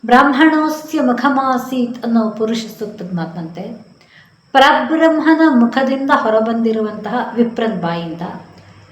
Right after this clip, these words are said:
ಸದಾ ವೇದಘೋಷಗಳು, ಶುಭಪ್ರದವಾದಂತಹ ಮಾತುಗಳೇ ಹೊರಬರ್ತಾ ಇರಬೇಕು. ನಿರಂತರವಾಗಿ ಅಧ್ಯಯನಶಾಲಿಯಾಗಿ, ವಿದ್ಯಾವಂತನಾಗಿ ಆ ವಿದ್ಯೆಯನ್ನ ಆತ ಸದುಪಯೋಗಗೊಳಿಸ್ಕೋಬೇಕು.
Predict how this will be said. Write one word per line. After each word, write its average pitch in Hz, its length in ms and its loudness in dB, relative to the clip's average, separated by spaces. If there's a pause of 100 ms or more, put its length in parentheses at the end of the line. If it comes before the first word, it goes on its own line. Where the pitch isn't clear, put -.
(100)
ಸದಾ 349 460 2
ವೇದಘೋಷಗಳು, 185 1120 -2 (220)
ಶುಭಪ್ರದವಾದಂತಹ 208 1200 -2
ಮಾತುಗಳೇ 202 840 -4
ಹೊರಬರ್ತಾ 226 500 2
ಇರಬೇಕು. - 440 -10 (840)
ನಿರಂತರವಾಗಿ 302 880 6
ಅಧ್ಯಯನಶಾಲಿಯಾಗಿ, 202 1300 -4 (220)
ವಿದ್ಯಾವಂತನಾಗಿ 196 1080 2 (400)
ಆ 233 220 4
ವಿದ್ಯೆಯನ್ನ 233 680 4
ಆತ 247 180 2
ಸದುಪಯೋಗಗೊಳಿಸ್ಕೋಬೇಕು. 269 1300 0